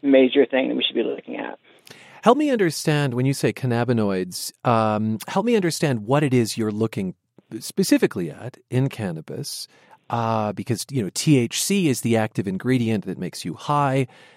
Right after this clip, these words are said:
Speaker 2: There is cannabidiol, C B D, which is less intoxicating, but that, you know, many find helps with pain, anxiety.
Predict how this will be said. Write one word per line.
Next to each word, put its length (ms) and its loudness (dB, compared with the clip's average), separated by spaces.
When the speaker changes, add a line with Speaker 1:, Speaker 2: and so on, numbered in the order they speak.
Speaker 2:
There 540 -4
is 300 -6
cannabidiol, 1000 0
C 240 -6
B 140 -4
D, 180 0
which 220 -4
is 100 -10
less 400 -6
intoxicating, 1080 -4
but 200 -6
that, 120 -4
you 120 2
know, 80 0
many 280 4
find 340 -2
helps 460 -10
with 360 -6
pain, 400 -2
anxiety. 800 -2